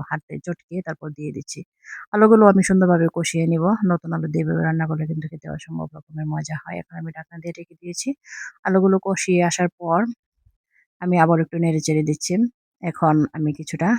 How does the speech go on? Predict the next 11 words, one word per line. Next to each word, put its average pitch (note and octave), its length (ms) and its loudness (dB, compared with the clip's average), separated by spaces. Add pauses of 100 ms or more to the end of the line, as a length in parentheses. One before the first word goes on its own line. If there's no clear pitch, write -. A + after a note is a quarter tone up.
ঝোলের E3 260 2
জন্য D#3+ 260 -2
পানি D#3 220 -4
দিয়ে D#3 220 -2
দিব। D3+ 180 -2 (180)
এখানে F#3+ 240 -8
আমি F3 120 0
গরম E3+ 260 2
পানি E3 200 -6
ইউজ D#3+ 180 -4
করছি। E3 280 -4